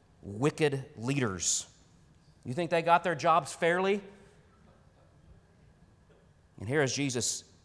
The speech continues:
submitting to them. And, and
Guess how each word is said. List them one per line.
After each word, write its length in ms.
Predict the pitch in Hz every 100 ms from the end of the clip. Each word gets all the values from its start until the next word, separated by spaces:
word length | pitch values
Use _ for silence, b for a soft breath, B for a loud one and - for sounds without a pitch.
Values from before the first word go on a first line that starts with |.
| _ -
submitting 500 | - 117 123 131 113
to 100 | 107
them. 300 | 101 95 92 - - - - _ _ _ _ _ _ _ _ _ _ _ _ _ _ _ _ _ _ _ _ _ - -
And, 180 | 151 143
and 240 | 165 156